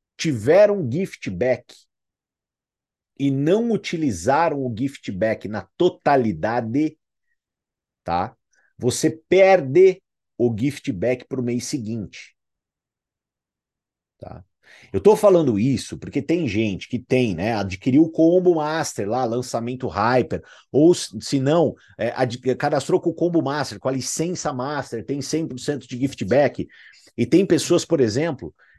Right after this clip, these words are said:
que es-, que usaram, oi, filho, que usaram parcialmente o gift back. Então, tem pessoas que usaram parcialmente. Então, de duzentos e poucos reais, a pessoa usou cem.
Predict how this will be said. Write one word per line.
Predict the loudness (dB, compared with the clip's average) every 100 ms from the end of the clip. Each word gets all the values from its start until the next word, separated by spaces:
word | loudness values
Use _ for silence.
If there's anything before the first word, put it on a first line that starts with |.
| _
que | 0 2 0
es-, | -6 -6 -14 _ -20 -12 -2
que |
usaram, | 0 0 2 2 4 2 -2 -10 -18 _ _ _ _ _ -6
oi, | -2 0
filho, | -2 -8 -10 _ _ _ _ -20 -20 _
que | 2
usaram | 2 4 4 4 4 2 -4 -14 _ _ _ _ _ _ _ _ _ _ _ _
parcialmente | 2 4 2 -2 0 2 2 0 -4 -6 -10 -16 -12
o | -8 -2
gift | -4 -4 0
back. | 2 2 -4 _ _ _ _ _ _
Então, | 0 2
tem | 0
pessoas | -2 -4 -4
que | -4
usaram | 0 2 0
parcialmente. | 0 -2 -2 -4 -6 -6 -8 -6
Então, | -4 -2
de | -2
duzentos | 0 0 0 -2 -2 -4 -6
e | -6
poucos | -4 0 0 -2 -2
reais, | 2 2 0 -2
a | -4
pessoa | -6 -6 -4
usou | -2 -4
cem. | -4 -4 -4 -4 -8